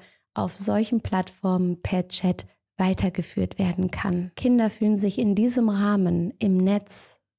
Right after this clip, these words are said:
meistens unbeobachtet. Durch die Anonymität können Dinge einfach weiter verbreitet werden und andere Menschen können beleidigt oder bloßgestellt werden.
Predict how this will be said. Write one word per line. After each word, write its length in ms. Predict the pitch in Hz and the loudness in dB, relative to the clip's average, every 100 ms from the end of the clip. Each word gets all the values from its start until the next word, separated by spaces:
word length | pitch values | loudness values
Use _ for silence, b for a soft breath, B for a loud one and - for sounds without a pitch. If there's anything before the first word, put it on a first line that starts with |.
| _ - | _ -2
meistens 760 | 190 190 208 - - 190 180 | 2 2 0 -4 -4 -4 -4
unbeobachtet. 1300 | - 185 190 170 190 170 160 190 - - 220 - - _ - | -2 0 2 2 0 0 -2 -4 -4 -6 -8 -8 -20 _ -4
Durch 200 | 233 - | -2 -2
die 200 | 247 - | -4 0
Anonymität 880 | 233 247 247 233 214 - 220 220 - | 2 2 4 2 0 0 -2 -2 -2
können 300 | 208 202 190 | 0 0 2
Dinge 380 | 208 214 202 214 | 2 2 0 -2
einfach 440 | 208 220 202 - | 0 0 -4 -2
weiter 420 | 208 202 196 190 B B B | -2 0 0 -2 B B B
verbreitet 680 | - 214 202 214 220 214 - | -6 -2 0 0 0 -4 0
werden 380 | 185 175 180 175 | 0 0 -2 -2
und 300 | 180 180 - b b _ | -2 -2 -8 b b _
andere 360 | 208 214 190 185 | 0 2 2 2
Menschen 580 | 190 190 - 180 175 | 2 0 0 -2 -2
können 400 | - 185 175 175 | -2 0 0 0
beleidigt 680 | - 175 175 190 180 165 - | 0 0 2 2 0 -2 -4
oder 180 | - 180 | -2 0
bloßgestellt 880 | 175 185 220 - 170 - 170 - - | 2 0 0 -2 -4 0 -2 -2 -4
werden. 560 | 170 180 - 190 190 | -2 -2 -4 -4 -8